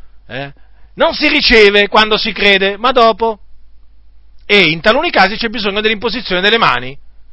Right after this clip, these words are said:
Infatti, come abbiamo visto, a, non solo Paolo impose le ma-, imponeva le mani affinché, ai suoi credenti affinché ricevessero lo Spirito Santo,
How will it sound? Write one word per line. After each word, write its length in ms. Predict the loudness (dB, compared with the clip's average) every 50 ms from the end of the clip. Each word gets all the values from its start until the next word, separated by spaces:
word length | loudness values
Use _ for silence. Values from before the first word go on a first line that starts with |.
| -20 -20 -20 -20 -20 -20 -20 -20 -14
Infatti, 280 | -2 0 0 0 0
come 220 | -4 -4 -4 -4 -4
abbiamo 240 | -4 -4 -4 -4 -4
visto, 480 | -4 -4 -6 -6 -4 -4 -4 -4 -6 -12 -20 -20 -20 _ -20 -20 -20 -20 -18 -4
a, 340 | 0 2 4 4 4 2 0 -6 -14 -16 -16 -18 -18 -20 -20 -20 -20 _ -20 -20 -20 -16
non 160 | -12 -10 -10 -8
solo 260 | 0 0 2 2 2
Paolo 480 | 2 4 4 4 4 2 0 -4 -6 -8
impose 420 | -12 -14 -10 -8 -6 -6 -6 -6
le 100 | -8 -6
ma-, 220 | -4 -4 -4 -4 -4
imponeva 420 | -10 -10 -8 -8 -6 -4 -4 -4
le 80 | -6 -4
mani 240 | -4 -4 -4 -4 -6
affinché, 360 | -8 -10 -10 -12 -10 -10 -10
ai 140 | -8 -8 -8
suoi 140 | -8 -10 -8
credenti 320 | -8 -6 -6 -6 -6 -8
affinché 240 | -10 -10 -10 -10 -10
ricevessero 380 | -10 -8 -8 -8 -8 -8 -10
lo 40 | -14
Spirito 260 | -12 -10 -10 -6 -4
Santo, 220 | -4 -4 -4 -8